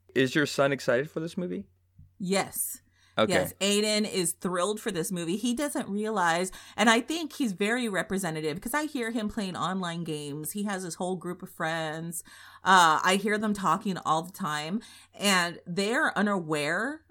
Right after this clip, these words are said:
Speaker 2: I really get that perspective of the preteen, like, the fourteen-year-old boy, you know,
Speaker 1: Yeah.
Speaker 2: and also preteen girls. I, I love that they keep me fresh.
Speaker 1: Mm-hmm.
Speaker 2: If anything, that's what they do. I get a best of both worlds, but they have no idea how old Mortal Kombat is.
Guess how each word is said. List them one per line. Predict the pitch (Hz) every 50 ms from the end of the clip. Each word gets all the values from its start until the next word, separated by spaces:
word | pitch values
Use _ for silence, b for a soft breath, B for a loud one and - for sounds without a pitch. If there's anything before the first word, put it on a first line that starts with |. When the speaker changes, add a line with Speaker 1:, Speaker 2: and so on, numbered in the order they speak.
| _ _ _ _ -
Speaker 2:
I | - 185 214 214 208 180
really | 202 247 262 262 269
get | 233 208 220 214 208
that | 226 185 - -
perspective | - 180 156 - - - - 170 - - - - 127 104 104 113
of | - 170 170 160
the | 151 170
preteen, | - - - - 208 190 180 185 - - 196 170 165 160
like, | 160 160 151 151
the | 156 156 - -
fourteen-year-old | 208 196 - - - - 214 185 175 160 139 139 143 139 139
boy, | 143 147 135 131 - - 71 - b b b b b b
you | - 202 196
know, | 175 170
Speaker 1:
Yeah. | 180
Speaker 2:
and | 190
also | 180 190 - - 202 170
preteen | - - 226 185 175 - - 175 170
girls. | 156 156 151 131 80 78 120 -
I, | - 160 156 -
I | - 175 190
love | 190 185 185 202 208 208 196 185
that | 202 - -
they | 175 180
keep | - - - 220 - -
me | 190 175
fresh. | 170 - - 165 139 135 - 269 254 - - - - - B B B B
Speaker 1:
Mm-hmm. | - - -
Speaker 2:
If | 202 196 202 -
anything, | 190 202 208 214 226 240 247 - 262 240 233 240
that's | 233 214 220 -
what | 240 214
they | 220 220
do. | 208 214 214 214
I | 214 185
get | 190 190 190 165 -
a | 127 170 165 147 139 139
best | 151 170 202 180 180 - -
of | 185
both | - 175 165 170 - -
worlds, | 165 151 147 156 165 196 233 - B B B B B B
but | 233 226 226
they | 233 226
have | 240 233 240 226 214 220
no | 208 202 202 202 214 214
idea | 208 202 208 190 - 196 196 196 185 175 156 143 160
how | - - - 208 170 175 175
old | - - 185 185 180 180 170 170
Mortal | 175 175 170 147 143
Kombat | - - 175 143 143 139 131 - -
is. | - 131 - - - - - - -